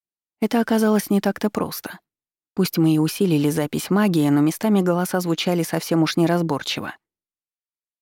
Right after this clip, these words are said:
"Она до сих пор не осознает, чем может владеть на самом деле", бубнил мужской голос. "Поэтому мы должны приложить максимум наших усилий, чтобы ускорить процесс". Дальше стало совсем уже неразборчиво, и я подумала: "Интересно, о ком они говорят?"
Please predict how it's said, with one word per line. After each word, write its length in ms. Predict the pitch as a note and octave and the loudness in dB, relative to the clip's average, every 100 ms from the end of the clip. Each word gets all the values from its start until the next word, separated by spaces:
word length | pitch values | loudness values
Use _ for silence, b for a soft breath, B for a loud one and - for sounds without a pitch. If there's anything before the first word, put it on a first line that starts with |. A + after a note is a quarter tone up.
| _ _ _ _ _ _ - | _ _ _ _ _ _ -8
"Она 240 | C#3+ C#3+ | -2 2
до 120 | C#3+ | 2
сих 200 | C#3+ D#3 | 0 -4
пор 220 | - D#3+ E3 | -4 -2 2
не 140 | D3 | 2
осознает, 520 | C#3+ D#3 D3+ D3+ D#3 | 2 0 2 2 2
чем 200 | - C#3+ | 0 0
может 320 | C#3+ D3 D3+ | 2 2 -2
владеть 360 | D3 C#3+ D3 D3 | -2 -2 0 0
на 120 | C#3+ | -2
самом 380 | C#3+ D3 C#3+ D3+ | -2 -2 2 2
деле", 320 | D3 C3+ - _ _ _ _ _ _ - | 0 -4 -8 _ _ _ _ _ _ -2
бубнил 400 | E3 E3+ D#3+ D3 | 0 2 2 4
мужской 460 | C#3+ D3 - D#3 | 4 2 -2 -2
голос. 440 | D#3 D3+ C3 - - _ _ _ _ _ _ | 0 -2 -4 -12 -16 _ _ _ _ _ _
"Поэтому 380 | - D#3+ D3+ D#3 | -6 -2 2 2
мы 120 | D#3 | 4
должны 400 | D#3 D3+ D#3 F3 | 2 0 0 0
приложить 480 | D#3 D3 D3 D3+ - | 2 0 0 0 0
максимум 540 | D3+ D#3 - D#3 D3 | 0 0 0 0 2
наших 300 | D3+ D3+ D3 | 2 0 -4
усилий, 380 | D3 - E3+ E3 | -4 -2 0 0
чтобы 280 | D3 D#3+ D3 | 0 0 0
ускорить 420 | D3 - D3+ C#3 | -2 -2 -2 -2
процесс". 560 | - D#3 - - - - _ _ _ _ _ _ _ _ _ - | -4 -6 -6 -10 -10 -18 _ _ _ _ _ _ _ _ _ -6
Дальше 260 | F#3 G3+ G#3 | -4 -2 -4
стало 300 | - G#3 G3+ | -4 -2 -2
совсем 400 | - G3 - A3 | -2 -6 0 2
уже 180 | G#3 G3 | 4 4
неразборчиво, 760 | G3+ G3+ G3+ G3 D3+ - D3 | 4 2 0 -2 -2 -4 -2
и 80 | D3 | 0
я 140 | D3+ | 0
подумала: 560 | D3+ E3+ F3+ D3+ C#3+ D3 | -2 -2 0 0 0 0
"Интересно, 640 | E3+ - A#3+ A3 - C#3+ | 0 0 0 0 0 -6
о 40 | |
ком 240 | C3+ G#3 A#3 | -2 0 4
они 200 | A3 G#3+ | 4 4
говорят?" 480 | G3+ G#3+ G#3+ D3+ | 2 0 -2 -4